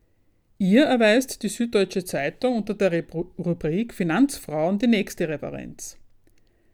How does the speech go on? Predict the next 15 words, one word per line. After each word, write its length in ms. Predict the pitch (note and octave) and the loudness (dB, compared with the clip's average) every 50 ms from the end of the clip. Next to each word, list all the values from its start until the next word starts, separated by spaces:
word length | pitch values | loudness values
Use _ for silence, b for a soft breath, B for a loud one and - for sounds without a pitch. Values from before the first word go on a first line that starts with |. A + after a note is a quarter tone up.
| _ _ _ - _ _ _ _ _ _ _ _ _ _ _ _ _ _ _ _ _ | _ _ _ -20 _ _ _ _ _ _ _ _ _ _ _ _ _ _ _ _ _
Als 300 | G3+ G3 F#3 F3 F3+ - | 2 2 2 2 -2 -8
Schlüsselfigur 880 | - - C#4+ D#4+ - - A#3 - - G3 F3+ F3+ - F3 F3+ G#3 A3+ A#3 | -2 0 0 0 2 0 -4 -2 -2 -2 -2 0 0 4 6 6 6 6
des 160 | A#3 G#3+ - | 4 0 0
internationalen 880 | F3+ A#3+ C#4+ - - A#3 A3 G#3 - - A3 G3 F3+ F3 F3+ F#3 G3 G3+ | 4 4 4 4 4 2 0 0 -2 -2 -2 0 2 2 2 2 0 0
Finanzparketts 1200 | G3+ - F3 E3 E3 A#3+ D4+ D4+ - - - E3+ D#3 - - D#3+ F3 A#3 A#3 - - - - - _ _ _ _ _ _ _ _ _ _ _ _ _ _ _ | 0 -2 -2 0 0 0 0 -2 -4 -4 -2 -2 -2 -2 -4 -2 -2 -2 -4 -6 -14 -16 -16 -18 _ _ _ _ _ _ _ _ _ _ _ _ _ _ _
hat 240 | _ F3+ F3 F3 - | _ -2 -2 -2 -2
sie 160 | - G#3 A3+ | 0 2 2
es 100 | C4+ C4 | 2 2
auch 360 | - A3+ G#3 F#3 E3+ - - | 2 2 4 4 4 2 -2
ganz 320 | - D#3+ - G3 G3 - - | -4 -4 -2 -2 -2 0 -2
nach 140 | B3 A#3+ | -2 -2
oben 340 | A#3 - F3+ F3 G3 A#3 A#3 | 0 0 2 4 4 2 2
geschafft 600 | A#3 F#3+ F3 - F#3+ - A#3+ C4+ - - _ - - _ _ _ _ | 2 -2 -4 -2 -4 -2 -2 -4 -4 -8 _ -20 -20 _ _ _ _
und 240 | - G3+ G3+ G3+ | 0 0 2 2
bewiesen, 640 | - F#3+ F3 D3+ E3 E3 E3+ F3 F3 B3+ C#4+ E4+ - | 0 -2 -2 0 -2 -2 -2 0 2 2 2 0 -2